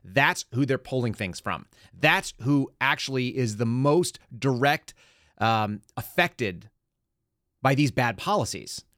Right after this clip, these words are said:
Imagine if you're working a low-wage job and someone's willing to come in and undercut you because they've got a thousand dollar a month subsidy from the city you live in. There's a reason why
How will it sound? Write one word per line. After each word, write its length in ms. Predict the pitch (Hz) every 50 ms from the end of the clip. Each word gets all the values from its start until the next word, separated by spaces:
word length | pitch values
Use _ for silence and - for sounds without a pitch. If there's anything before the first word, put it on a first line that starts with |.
| _ _ _ _ _
Imagine 440 | 147 160 170 185 214 180 226 196 - -
if 180 | 156 147 -
you're 100 | 151 180
working 460 | 160 139 147 147 - 147 147 143 143 - -
a 100 | 123 117
low-wage 680 | 117 117 127 139 165 170 165 151 139 135 135 107 87
job 340 | - 135 135 120 107 98 90
and 100 | 110 113
someone's 320 | - 131 131 135 127 101
willing 240 | 113 123 127 127 127
to 80 | 113 -
come 180 | - 123 127
in 80 | 123 120
and 120 | 117 117 - -
undercut 420 | 170 202 214 190 - - 123 -
you 120 | - 110 110
because 200 | 101 113 135 127
they've 140 | 117 151 139
got 140 | - 160 131
a 60 | 120
thousand 420 | - - 139 127 131 143 139 143
dollar 240 | 131 123 123 120 120
a 40 | 113
month 200 | 110 110 110 -
subsidy 560 | - - 131 - - 117 95 95 90 87 - - - - _
from 160 | _ 131 127
the 80 | 123 113
city 240 | - - 165 170 170
you 120 | 123 98
live 200 | 87 82 67 -
in. 200 | - - - - _ _ _ _ _ _ _ _ _ _ _ _ _ _ _ _ _
There's 160 | 147 170 143
a 60 | 175
reason 400 | 135 123 156 185 180 139 131 113
why 320 | 98 98 92 87 87 90